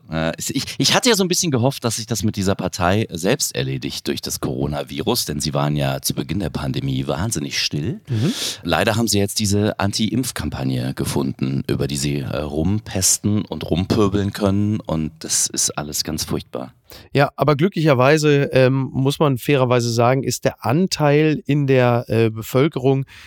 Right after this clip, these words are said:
Speaker 2: was zum Beispiel die Skepsis gegenüber der Impfung angeht, ja deutlich kleiner, als sie manchmal in den Medien, äh, geschrieben werden, weil man sich natürlich auch gerne drauf stürzt und sie sind ja auch berichtenswert und,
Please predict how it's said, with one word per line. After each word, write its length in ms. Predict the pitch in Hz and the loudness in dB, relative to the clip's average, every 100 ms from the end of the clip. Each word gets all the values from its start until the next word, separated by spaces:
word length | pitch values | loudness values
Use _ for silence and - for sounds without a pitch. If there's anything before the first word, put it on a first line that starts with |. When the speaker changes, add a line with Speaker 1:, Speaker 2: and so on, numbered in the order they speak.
| - | -12
Speaker 2:
was 460 | 120 123 117 - - - | 0 0 2 -2 -4 -8
zum 140 | - 110 | -6 -2
Beispiel 280 | 113 - | -2 -2
die 100 | 113 101 | -4 -6
Skepsis 540 | - 127 - 135 - | 0 -2 0 -2 0
gegenüber 420 | 127 120 117 120 | -2 -2 -2 0
der 100 | 117 | 0
Impfung 380 | 120 151 147 123 | 0 -2 -2 0
angeht, 480 | 120 131 127 127 - _ _ - | 0 2 2 0 -4 _ _ 0
ja 260 | 127 123 - _ _ - - | 2 2 -2 _ _ -20 0
deutlich 460 | 131 180 185 - | 2 4 2 -4
kleiner, 540 | - 165 131 156 160 190 - - - | 0 2 4 4 4 2 -6 -20 -6
als 220 | - 143 - | 0 2 2
sie 80 | |
manchmal 560 | 143 131 175 156 139 139 | 4 4 2 2 4 4
in 220 | 139 143 | 4 4
den 140 | 131 131 | 4 4
Medien, 600 | 131 165 147 131 131 123 | 4 4 2 0 0 -2
äh, 200 | 120 117 | 0 0
geschrieben 640 | 113 123 - 147 196 143 117 | 2 0 0 0 0 0 0
werden, 420 | 101 113 135 120 | 0 0 -2 2
weil 140 | 123 | 2
man 140 | 123 120 | 4 2
sich 120 | 127 | 0
natürlich 280 | 120 131 120 | 0 2 2
auch 80 | 107 | 2
gerne 240 | 123 127 | 2 2
drauf 220 | 110 107 | 0 -4
stürzt 420 | - 147 180 - | 0 4 4 2
und 140 | 123 113 | -2 -2
sie 80 | 107 | -2
sind 200 | 127 127 | 0 0
ja 60 | |
auch 160 | 104 110 | -2 -2
berichtenswert 800 | - 120 - 185 139 151 185 202 | -2 -2 -2 -2 0 4 4 4
und, 200 | 135 | 2